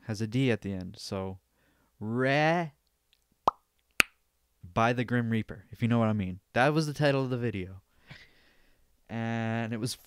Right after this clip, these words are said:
fucking hilarious. Got, got a good amount of views. Got featured on Bob Jen's channel. Anyway,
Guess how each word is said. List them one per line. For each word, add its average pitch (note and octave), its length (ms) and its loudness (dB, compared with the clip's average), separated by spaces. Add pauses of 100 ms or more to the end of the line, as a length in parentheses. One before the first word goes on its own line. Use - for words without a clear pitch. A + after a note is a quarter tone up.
(120)
fucking C#3+ 400 4
hilarious. C#3+ 640 2
Got, G#2+ 220 -4 (840)
got B2 200 2
a A#2+ 40 4
good C#3+ 260 6
amount E3+ 240 4
of E3+ 60 0
views. D#3+ 540 -2 (1120)
Got G2 680 -2 (1000)
featured C3 540 -4
on G2 220 -4
Bob F#2+ 320 -4
Jen's G#2 420 0
channel. C3 560 -2 (1120)
Anyway, A2 580 0